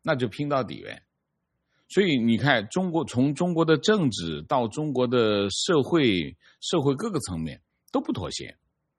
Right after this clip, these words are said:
就是要么就鱼死网破。你比如说，你来找我麻烦，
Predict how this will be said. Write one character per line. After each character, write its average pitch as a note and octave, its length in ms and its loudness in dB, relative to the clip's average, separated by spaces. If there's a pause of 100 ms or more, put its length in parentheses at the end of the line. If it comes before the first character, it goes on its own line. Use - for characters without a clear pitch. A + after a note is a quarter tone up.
(400)
就 G3 100 -2
是 C3 200 -4
要 A3 260 6
么 B2+ 120 2
就 G#2+ 140 0
鱼 F2+ 160 -2
死 F#2+ 140 -8
网 A1 220 -8
破。 - 260 -16 (1600)
你 E3 100 2
比 B2 120 2
如 A#2 100 6
说， C3+ 180 2
你 A2+ 60 2
来 G#2+ 160 4
找 A2 140 2
我 A2+ 100 2
麻 D2+ 240 -4
烦， F#2+ 240 -6